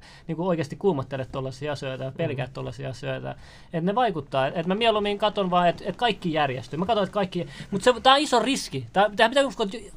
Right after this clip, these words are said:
Speaker 1: jokainen asia, mihin sä uskot, on iso riski. Siis se, jos sä uskot sinne, että kohtalo on maailman käsissä ja sulla vaikka ka-,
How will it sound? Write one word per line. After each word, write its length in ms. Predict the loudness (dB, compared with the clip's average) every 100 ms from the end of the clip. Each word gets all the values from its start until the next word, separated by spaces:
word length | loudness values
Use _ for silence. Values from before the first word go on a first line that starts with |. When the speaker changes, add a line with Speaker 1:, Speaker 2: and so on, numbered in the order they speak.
| -6
Speaker 1:
jokainen 340 | 0 2 2
asia, 180 | 2 2
mihin 160 | 0 -2
sä 100 | -2
uskot, 360 | -4 -4 -8
on 80 | -8 -6
iso 260 | -4 -4
riski. 460 | -8 -10 -12 -18 -20 -20 -20 -20 -20 -12
Siis 360 | -2 -2 -2 -8
se, 200 | -10 -10 -2
jos 140 | 0 2
sä 60 | 0 -4
uskot 280 | -6 -2 0
sinne, 100 | 0
että 100 | 0
kohtalo 500 | 0 2 2 2 0 -4 -4
on 160 | 0 2
maailman 360 | 2 2 0 -2
käsissä 460 | -2 -4 -6 -6 -8 -10 -8
ja 60 |
sulla 240 | -2 2 4
vaikka 260 | 4 2
ka-, 220 | 2 0